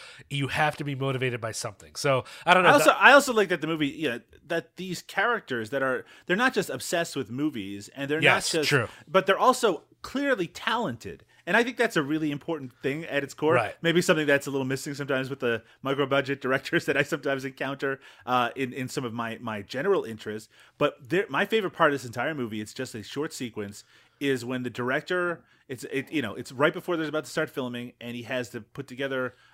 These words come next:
Speaker 2: a script, and he goes, and he, he stops for a second, he's like, "I need time for everyone to get good at what they are doing, that everyone needs to get better at, like, lighting and, uh, using the cameras, and I need to write the script, and everyone's gotta practice fighting."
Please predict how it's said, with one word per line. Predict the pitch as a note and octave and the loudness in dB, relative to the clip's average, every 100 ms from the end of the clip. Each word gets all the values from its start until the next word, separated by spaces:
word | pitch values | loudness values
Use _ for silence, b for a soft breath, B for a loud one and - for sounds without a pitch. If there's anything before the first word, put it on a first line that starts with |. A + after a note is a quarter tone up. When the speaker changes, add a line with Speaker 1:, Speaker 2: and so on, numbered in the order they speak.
| - | -12
Speaker 2:
a | B2 | -8
script, | - - E3 B2 - - b b C3+ | -6 2 4 2 -4 -20 b b -6
and | C#3+ | -4
he | C3+ | -2
goes, | B2+ E3 E3 - b - | 2 4 2 -6 b -6
and | C#3 | -4
he, | C#3+ _ | -4 _
he | - C3+ | -16 -12
stops | - F3+ F3 | 0 2 2
for | D#3 | 0
a | |
second, | D#3+ B2+ | -2 -4
he's | B2 B2 | -4 -4
like, | A2 b b b - | -6 b b b -6
"I | C#3 | -4
need | D#3+ F3 | -4 -8
time | - D3 C#3 C#3 C#3 B2+ _ _ | -6 -2 0 -2 -4 -12 _ _
for | - - | -10 -6
everyone | B2 C#3+ D#3 | -4 -2 -2
to | D3 | -4
get | C3+ G#2 | -6 -2
good | C3+ D3 | 0 0
at | |
what | C#3 C3+ | -2 -4
they | D3 C#3+ C#3 - | -4 -4 -6 -4
are | C#3 C3+ | -2 0
doing, | B2 B2 A#2 A#2 A#2 | -2 -4 -4 -6 -8
that | G2+ - | -10 -10
everyone | A#2+ C3 C3 | -8 -6 -6
needs | B2 C3 | -8 -10
to | |
get | A#2 A2+ | -8 -6
better | B2 A#2+ A#2 | -4 -2 -4
at, | G#2+ | -6
like, | A2 F#2+ _ G#2+ | -10 -12 _ -4
lighting | D3 F3 E3+ D#3+ D#3+ - | -2 0 -2 -4 -8 -12
and, | G2+ F#2 F2+ b b - | -14 -14 -16 b b -8
uh, | G#2 G#2 | -6 -6
using | G#2 - | -8 -12
the | F#2+ | -10
cameras, | - F3+ F3+ F3+ F3 E3 b b | -4 -2 0 0 0 -2 b b
and | G2 G#2+ | -10 -8
I | B2+ | -8
need | A#2 | -8
to | A2 | -8
write | G#2 G2 | -8 -10
the | |
script, | - - G#3+ G#3 G3+ - | -10 2 4 4 -2 -10
and | G#2+ | -10
everyone's | A2+ A#2 | -10 -6
gotta | A2+ - | -6 -6
practice | B2 - - | -8 -8 -8
fighting." | - F#3 F3+ F3 | -2 0 0 -2